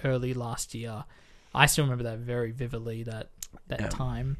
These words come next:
Speaker 2: It's a pretty intense time for, uh,
Speaker 1: Yeah.
Speaker 2: Australia.
Speaker 1: And what's funny is I remember distinctly,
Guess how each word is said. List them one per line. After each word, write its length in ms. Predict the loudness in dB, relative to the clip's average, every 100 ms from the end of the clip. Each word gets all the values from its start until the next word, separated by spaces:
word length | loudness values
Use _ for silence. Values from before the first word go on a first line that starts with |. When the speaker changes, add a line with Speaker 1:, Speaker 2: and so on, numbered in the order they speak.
| -6
Speaker 2:
It's 180 | -6 -4
a 40 |
pretty 300 | 6 8 8
intense 380 | 8 6 4 4
time 340 | 4 4 -2
for, 300 | -4 -2 0
uh, 140 | -2 -4
Speaker 1:
Yeah. 360 | -4 -6 -6 -8 -12 -20 -20 -8
Speaker 2:
Australia. 640 | -2 2 4 4 2 -2 -8 -16 -18 -6 2
Speaker 1:
And 140 | 4
what's 160 | 4 4
funny 320 | 4 6 6
is 120 | 6
I 120 | 4
remember 440 | 4 2 2 4 2
distinctly, 800 | 2 -2 -4 -2 0 0 -2